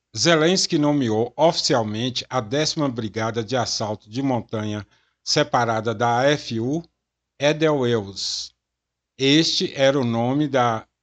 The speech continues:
primeira divisão da montanha da Wehrmacht, que invadiu Lviv e participou da Operação de Kharkiv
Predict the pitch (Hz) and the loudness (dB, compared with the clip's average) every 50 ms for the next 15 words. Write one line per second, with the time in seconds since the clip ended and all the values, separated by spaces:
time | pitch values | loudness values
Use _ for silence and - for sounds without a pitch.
0 | _ _ - 131 123 120 120 131 156 180 185 180 147 147 151 135 127 110 95 90 | _ _ -2 0 0 2 2 2 2 2 2 2 0 0 -2 -4 -4 -6 -6 -6
1 | 92 104 104 110 117 120 120 117 117 113 110 92 _ - 110 110 123 127 131 123 | -8 -8 -6 -6 -4 -4 -4 -4 -4 -4 -6 -6 _ -6 -6 -4 -4 -4 -4 -4
2 | 120 127 120 120 117 - - _ _ _ _ _ _ _ _ _ _ _ _ _ | -2 0 0 0 0 -4 -8 _ _ _ _ _ _ _ _ _ _ _ _ _
3 | _ _ - 85 87 131 147 147 123 127 117 110 117 127 131 123 - - - - | _ _ -18 -4 0 2 2 2 2 0 -2 -2 -2 -2 -2 -4 -8 -12 -12 -12
4 | - - _ _ _ _ _ _ _ _ _ _ _ _ _ _ _ _ - 123 | -12 -14 _ _ _ _ _ _ _ _ _ _ _ _ _ _ _ _ -2 0
5 | 131 139 131 127 143 131 117 92 - 92 110 123 123 139 160 190 185 135 98 110 | 0 2 2 4 4 4 4 0 -2 -4 -4 -2 -2 0 0 -2 -2 -2 -4 -4
6 | 113 131 147 143 170 160 - - 147 151 147 - - - 127 - - 123 120 127 | -4 -4 -4 -4 -6 -6 -4 -2 -2 -2 -2 -2 -4 -8 -8 -6 -4 -2 -2 -2
7 | 123 139 135 120 - 135 127 123 117 110 - - 123 123 120 107 110 _ - 151 | 0 -2 -2 -2 -2 -2 -2 -2 -2 -4 -4 -4 -4 -6 -6 -8 -10 _ -8 -6
8 | 147 - - _ - - 127 135 131 110 104 98 | -6 -8 -12 _ -10 -6 -6 -6 -6 -8 -12 -18